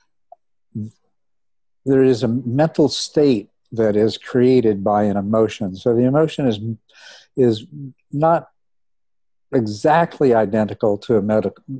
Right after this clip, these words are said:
a mental state for all practical and pur-, for, for all practical purposes, though. Uh, emotions manifest as a mental state which predisposes you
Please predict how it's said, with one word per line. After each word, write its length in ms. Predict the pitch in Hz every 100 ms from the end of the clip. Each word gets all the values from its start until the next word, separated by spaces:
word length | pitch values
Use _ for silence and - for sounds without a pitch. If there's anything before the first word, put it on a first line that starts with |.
| - -
a 80 | 113
mental 340 | 113 104 110
state 400 | - 113 104 -
for 160 | 120 120
all 260 | 131 131 -
practical 540 | 131 123 - - 117
and 140 | 101
pur-, 280 | - 135 127 _ 147 _ _ 190 -
for, 280 | _ 117 117 _
for 160 | - 135
all 80 |
practical 480 | 127 123 117 - 101
purposes, 760 | - - 95 - 104 - 92 -
though. 280 | 90 85 98 - - - - - - _ _ _ _ _
Uh, 320 | 127 117 117 113
emotions 720 | 113 117 127 127 - 113 92
manifest 960 | 107 113 127 151 143 - 104 104 - - _ _ _
as 220 | 107 107
a 80 | 113
mental 420 | 107 123 131 143
state 480 | 117 - 127 104 104 - _ _ _
which 320 | 113 - - _
predisposes 1200 | - 151 151 131 - - 139 156 156 135 104 95
you 320 | 98 90 95